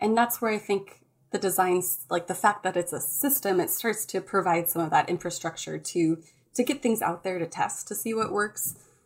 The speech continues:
but also, you know, when it does work, to, to share that back out with,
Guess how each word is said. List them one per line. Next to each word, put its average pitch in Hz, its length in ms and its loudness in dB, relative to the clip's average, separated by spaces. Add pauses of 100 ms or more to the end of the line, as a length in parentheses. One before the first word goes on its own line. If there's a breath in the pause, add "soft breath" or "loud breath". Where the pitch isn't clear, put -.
(180 soft breath)
but 196 120 6
also, 180 580 6 (360)
you 175 80 -2
know, 170 180 -2
when 180 200 6
it 175 140 4
does 233 280 4
work, 165 240 -2
to, 180 300 -2
to 175 160 -10
share 175 280 -4
that 170 220 -2
back 160 240 -2
out 156 220 0
with, 165 280 -4